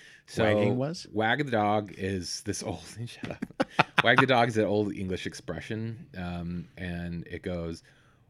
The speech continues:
Speaker 1: "Why does the dog wag its tail? Well, because the dog is smarter than its tail. If the tail were smarter,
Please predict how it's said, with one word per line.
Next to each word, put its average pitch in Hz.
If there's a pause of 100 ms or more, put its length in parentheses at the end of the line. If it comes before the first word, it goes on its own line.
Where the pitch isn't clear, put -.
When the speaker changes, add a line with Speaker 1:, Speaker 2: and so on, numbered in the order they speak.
(100)
Speaker 1:
"Why 98
does 110
the 131
dog 95
wag 85
its -
tail? 90 (460)
Well, 98
because 95
the 101
dog 87
is 98
smarter 95
than 85
its -
tail. - (340)
If -
the 95
tail 117
were 82
smarter, 78